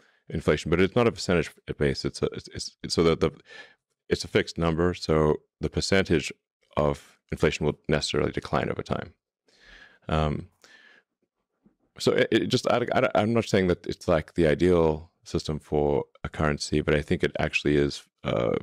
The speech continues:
just fundamentally better than anything else I've seen,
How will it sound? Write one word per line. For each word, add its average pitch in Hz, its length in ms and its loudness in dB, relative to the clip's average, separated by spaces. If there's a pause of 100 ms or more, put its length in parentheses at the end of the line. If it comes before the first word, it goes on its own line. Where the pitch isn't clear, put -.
(160)
just - 200 -4
fundamentally 73 540 2
better 71 280 0
than 67 400 0 (1200)
anything 76 240 2
else 71 160 0
I've - 140 -4
seen, - 300 -8